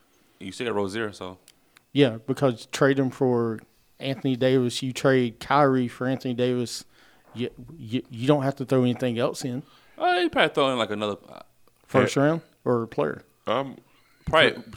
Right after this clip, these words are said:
Speaker 1: not, not Boston's first round. Probably, like, can't say Brooklyn this year either.
Speaker 2: No.
Speaker 3: No, no, Boston got three first rounds.
Speaker 2: Yeah, they do.
Speaker 1: That's on which team though? Like,
Speaker 2: Yeah.
Speaker 3: You know,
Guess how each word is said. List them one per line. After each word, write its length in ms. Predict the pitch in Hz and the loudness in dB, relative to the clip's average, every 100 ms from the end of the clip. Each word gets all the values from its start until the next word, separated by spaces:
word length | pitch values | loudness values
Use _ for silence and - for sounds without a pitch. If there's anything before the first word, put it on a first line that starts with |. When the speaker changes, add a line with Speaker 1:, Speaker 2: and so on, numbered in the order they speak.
| - | -4
Speaker 1:
not, 260 | 135 - 113 | -2 -2 2
not 220 | 135 - | 2 4
Boston's 260 | 117 - | 2 2
first 220 | - 90 - | -6 -6 -4
round. 240 | 90 87 | -8 -4
Probably, 200 | 110 104 | -4 -4
like, 140 | 87 - _ _ _ - | -6 -10 _ _ _ -14
can't 160 | 117 117 | -10 -8
say 80 | 135 | -6
Brooklyn 300 | 160 156 104 | -8 -8 -12
this 120 | 98 | -10
year 100 | 131 | -12
either. 180 | 131 107 _ _ - _ - | -12 -16 _ _ -20 _ -6
Speaker 2:
No. 160 | 131 131 - | -4 -4 -4
Speaker 3:
No, 160 | 147 220 | 0 0
no, 160 | 175 170 | 2 2
Boston 360 | 127 208 302 | 2 0 -2
got 140 | 240 - | -8 -6
three 140 | 202 | -8
first 280 | 196 202 202 | -2 -4 -2
rounds. 280 | 220 190 - | -4 -4 2
Speaker 2:
Yeah, 120 | 139 | 4
they 100 | 123 | 4
do. 180 | 113 131 | 0 -2
Speaker 1:
That's 200 | 123 101 | -2 0
on 100 | 117 | 0
which 140 | 113 | 0
team 280 | 110 147 117 | -4 -6 -4
though? 220 | 98 95 98 | -6 -8 -10
Like, 220 | 95 - _ _ _ _ - | -12 -14 _ _ _ _ -8
Speaker 2:
Yeah. 140 | 120 101 - | -6 -8 -10
Speaker 3:
You 160 | 110 | -6
know, 340 | 147 143 139 | 0 0 0